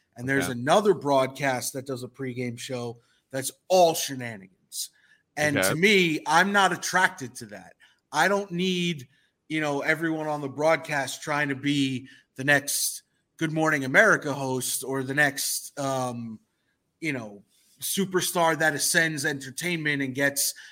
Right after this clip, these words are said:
Speaker 1: reality T V shows and things of that nature. I, I, you know, at the end of the day, we do look to these people for sports insight and analysis first and foremost, and the funny stuff and the great personality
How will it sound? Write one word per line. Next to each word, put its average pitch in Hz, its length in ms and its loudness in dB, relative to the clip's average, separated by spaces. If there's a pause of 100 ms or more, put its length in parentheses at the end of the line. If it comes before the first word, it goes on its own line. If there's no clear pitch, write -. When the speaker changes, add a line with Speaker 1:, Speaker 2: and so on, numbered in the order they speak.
(160)
Speaker 1:
reality 151 520 4
T 170 220 -4
V 143 140 -4
shows 127 380 -6
and 120 140 -10
things 123 220 -4
of 123 80 -6
that 120 200 -6
nature. 135 480 -4 (420)
I, 156 240 2
I, 160 160 -2
you 170 120 -2
know, 131 380 0
at 165 120 2
the 196 140 10
end 208 100 10
of 185 100 6
the 160 80 2
day, 156 600 6 (240)
we 135 120 -4
do 185 200 2
look 185 300 2
to 170 100 -4
these 147 260 -4
people 135 400 -6
for 131 460 -4
sports 175 500 0
insight 131 520 -2
and 127 140 -6
analysis 127 920 2 (520)
first 214 420 6
and 139 100 -4
foremost, 147 760 2
and 139 380 -2 (340)
the 151 420 -2 (160)
funny 190 300 4
stuff 156 420 0
and 143 80 -8
the 139 60 -6
great 160 300 -2
personality 143 960 2